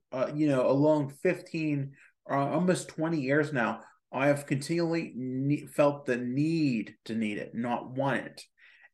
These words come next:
And that, that was a big barrier. And it wasn't even the point of realizing that, you know, I was doing it out of anger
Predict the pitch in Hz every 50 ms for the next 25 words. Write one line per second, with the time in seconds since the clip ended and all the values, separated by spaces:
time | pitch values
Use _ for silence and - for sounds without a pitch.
0 | _ - 120 123 123 127 139 143 151 156 - - 143 151 160 156 160 165 170 151
1 | - 175 170 147 - - 123 120 123 131 135 131 117 110 107 - - - - _
2 | _ _ _ 120 123 127 127 127 123 113 - - - 127 139 139 139 151 160 156
3 | 156 165 175 175 165 151 156 147 139 131 - - - - - 156 151 139 135 131
4 | 131 - - - _ _ _ _ _ _ _ - 117 113 123 139 147 151 151 147
5 | 139 131 131 123 123 123 117 117 123 117 117 117 113 - - - 117 117 117 107
6 | 107 107 104 107 113 117 - _ _ _ _ _ _ - 123 123 127 117 107 -
7 | - 147 143 143 135 135 135 123 120 120 - - - 120 127 139 143 147 139 147
8 | 147 147 147 147